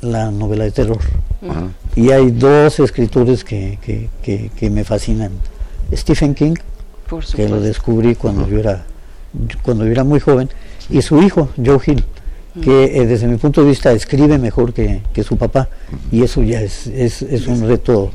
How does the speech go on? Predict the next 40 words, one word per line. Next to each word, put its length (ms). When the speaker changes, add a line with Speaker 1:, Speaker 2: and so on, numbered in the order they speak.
Speaker 1:
supremo, 540
¿no? 180
Speaker 2:
Así 120
es. 60
Speaker 1:
Porque 280
su 140
otro 280
hijo 580
no 440
le 140
llega, 440
este, 320
Owen 340
King 220
no 120
le 140
llega 360
a 120
su 140
papá, 300
pero 420
Joe 220
Hill 160
sí 140
lo 100
ha 40
superado 540
en, 140
en 140
varias 240
cosas. 280
Y 160
esto, 420
de 180
alguna 280
manera, 280
te 220
permite, 840
eh, 640
encontrar 720